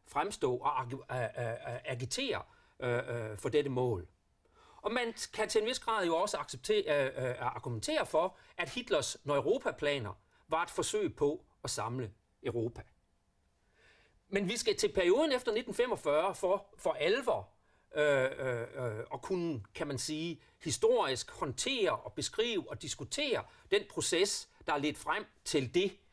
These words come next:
E F og E U, øh, øh, som vi har set fremstå i efterkrigstidens, øh,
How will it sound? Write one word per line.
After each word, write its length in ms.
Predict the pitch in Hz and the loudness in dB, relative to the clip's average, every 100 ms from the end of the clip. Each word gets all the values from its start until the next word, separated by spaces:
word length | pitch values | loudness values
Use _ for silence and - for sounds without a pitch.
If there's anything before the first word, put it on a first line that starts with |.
| _ _ | _ _
E 320 | 208 202 170 | -2 2 2
F 80 | 185 | 2
og 120 | 147 156 | 0 0
E 160 | 196 170 | 0 -2
U, 180 | 151 - _ _ | -6 -10 _ _
øh, 260 | 143 135 123 139 | -2 0 0 -2
øh, 220 | 127 120 | -2 -2
som 220 | 147 127 | -2 -4
vi 80 | 139 | -4
har 80 | 113 | -2
set 380 | - 180 120 - | 0 0 0 -8
fremstå 540 | - 113 143 - 127 - | -6 -6 -4 -2 -2 -2
i 140 | 147 | -6
efterkrigstidens, 840 | 120 - - 107 - 113 107 - - _ | -6 -8 -8 -8 -6 -6 -8 -10 -14 _
øh, 280 | 117 104 98 | 0 0 0